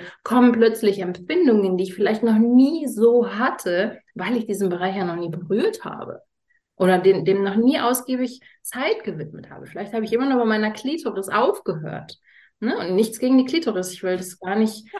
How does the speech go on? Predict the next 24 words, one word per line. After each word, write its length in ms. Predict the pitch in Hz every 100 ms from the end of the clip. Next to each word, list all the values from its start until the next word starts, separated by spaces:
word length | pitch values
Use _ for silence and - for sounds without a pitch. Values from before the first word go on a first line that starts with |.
| - 381 -
<laughs> 920 | 247 247 262 262 233 - - 277 - - _ -
Ja, 140 | 190 247
Klitoris 420 | - 233 254 247
ist 200 | 233 -
toll 420 | - 294 359 233 190
und 160 | 190
können 180 | - 233
wir 100 | 240
feiern 440 | 233 240 302 262 220 202
und 140 | 202
Klitoris-Orgasmen 960 | 233 202 214 208 226 208 240 247 277 226
sind 200 | 196 -
toll 160 | 180 185
und 80 |
können 200 | 185 196
wir 80 | 214
feiern 460 | 220 - 262 208 185
und 260 | 185 220
mega 440 | 247 330 196 170 170
und, 240 | 180 180 - - - - -
ähm, 600 | 196 196 196 196 185 160 _ _ _ _ _ _ _ _ -
alles 340 | 208 285 294 -
super. 440 | 311 220 170 175 - - _ -
Aber 580 | 220 262 262 262 254